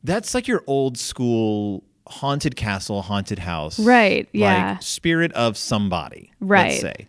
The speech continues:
Speaker 2: yeah.
Speaker 1: Like, that kind of represents, like, your typical, someone's died in this area.
Speaker 2: Right, and maybe it was unnatural causes or something
Speaker 1: Right.
Speaker 2: that has, like, led their spirit to not rest.
Speaker 1: Yes. And the second ghost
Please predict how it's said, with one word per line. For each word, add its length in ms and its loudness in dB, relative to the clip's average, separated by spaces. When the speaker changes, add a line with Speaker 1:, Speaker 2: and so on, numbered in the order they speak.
Speaker 2:
yeah. 200 4
Speaker 1:
Like, 100 2
that 140 0
kind 160 0
of 100 0
represents, 520 0
like, 480 -2
your 160 0
typical, 840 0
someone's 400 0
died 220 2
in 100 2
this 160 -2
area. 680 -2
Speaker 2:
Right, 480 4
and 160 4
maybe 240 8
it 80 8
was 260 6
unnatural 520 0
causes 520 -4
or 60 -2
something 380 0
Speaker 1:
Right. 100 4
Speaker 2:
that 160 2
has, 240 0
like, 340 -6
led 340 -2
their 100 2
spirit 600 -4
to 200 2
not 320 -2
rest. 540 -8
Speaker 1:
Yes. 480 -4
And 580 2
the 120 2
second 560 0
ghost 640 -4